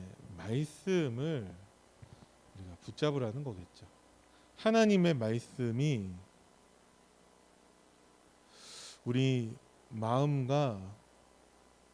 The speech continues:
생각에 담겨질 때 반드시 역사가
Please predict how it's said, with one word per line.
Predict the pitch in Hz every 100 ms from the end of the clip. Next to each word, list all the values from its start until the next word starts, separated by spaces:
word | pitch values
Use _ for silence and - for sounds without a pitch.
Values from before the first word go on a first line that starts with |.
| - - - - - - - - - - - - - - - - - -
생각에 | - 185 165 123 131 135 90 85 - - - - -
담겨질 | - 110 110 127 131 107
때 | - 139 135 95 87 - - - - - - - - - - - - -
반드시 | 117 131 131 135
역사가 | 107 - 110 104 135 165